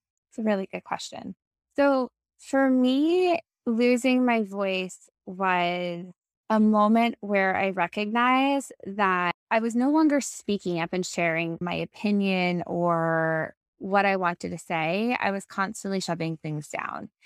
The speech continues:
And that was true personally, less true professionally. Like, I was known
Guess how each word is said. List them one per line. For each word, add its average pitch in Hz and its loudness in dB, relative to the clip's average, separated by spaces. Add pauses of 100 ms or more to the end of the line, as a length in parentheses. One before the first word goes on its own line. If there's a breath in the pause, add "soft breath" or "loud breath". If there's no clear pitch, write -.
(160 loud breath)
And 226 0
that 226 0
was 349 -6
true 202 0 (120)
personally, 311 0 (560 loud breath)
less 269 0
true 415 0
professionally. 247 -2
Like, 220 -2
I 202 0
was 214 -6 (120)
known 220 4